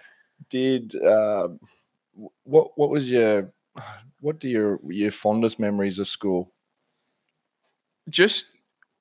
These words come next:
Speaker 2: I don't know, it's like, it was just hanging out with people, like,
Speaker 1: Yeah.
Speaker 2: the one thing I miss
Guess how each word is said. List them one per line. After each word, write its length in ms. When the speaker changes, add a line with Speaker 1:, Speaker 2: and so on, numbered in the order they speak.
Speaker 2:
I 80
don't 120
know, 200
it's 260
like, 180
it 40
was 100
just 240
hanging 360
out 120
with 140
people, 260
like, 200
Speaker 1:
Yeah. 320
Speaker 2:
the 180
one 300
thing 260
I 220
miss 320